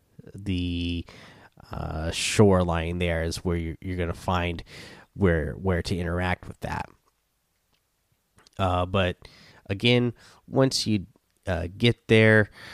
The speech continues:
uh, same thing, you just interact with it and then do the dolphin swim. But that's where the, that's where you find those, uh, trials at. All right, let's go ahead, take our break here. We'll come back,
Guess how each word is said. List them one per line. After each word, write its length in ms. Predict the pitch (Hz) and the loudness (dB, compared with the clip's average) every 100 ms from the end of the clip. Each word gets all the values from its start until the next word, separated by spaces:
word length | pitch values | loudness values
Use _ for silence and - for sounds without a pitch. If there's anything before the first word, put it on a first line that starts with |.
| - - - | -18 -10 -6
uh, 160 | 78 73 - _ - - _ - | -4 -6 -12 _ -20 -20 _ -6
same 240 | - 101 | 0 0
thing, 160 | - 90 | 0 -4
you 80 | 85 | -4
just 160 | - | -4
interact 420 | 101 110 104 101 | 0 4 4 2
with 140 | 104 98 | 0 0
it 100 | 80 | -2
and 120 | 87 | -2
then 120 | 87 | -4
do 140 | 87 85 | -4 -6
the 80 | |
dolphin 400 | 80 80 82 80 | -4 -4 -4 -8
swim. 220 | 78 82 85 | -6 -6 -4
But 160 | 92 | 0
that's 280 | 101 104 - | 2 2 2
where 200 | 107 101 | 0 2
the, 240 | 95 92 - - - - | 2 -2 -4 -14 -20 -2
that's 220 | 98 - | 0 2
where 80 | 101 | 0
you 160 | 90 | 0
find 420 | - - 92 82 82 | -4 -2 0 -2 -6
those, 440 | 85 - - - _ _ _ - | -8 -8 -10 -14 _ _ _ -12
uh, 380 | 69 69 - - - | -8 -6 -8 -10 -6
trials 540 | - 82 87 - - | -2 -2 -4 -8 -6
at. 220 | - - _ _ _ _ - - - _ - | -6 -8 _ _ _ _ -20 -20 -20 _ -2
All 80 | 127 | 2
right, 80 | 110 | 2
let's 160 | 127 | 2
go 100 | - | 6
ahead, 440 | 120 104 113 110 - | 6 6 2 2 0
take 180 | 110 | -2
our 80 | 80 | -2
break 340 | 87 117 117 104 | -4 -2 -2 0
here. 420 | 147 147 139 127 | 4 6 4 2
We'll 100 | 82 | -4
come 280 | 87 - 90 | -4 -4 -2
back, 540 | 92 123 123 127 - | 2 2 2 0 -6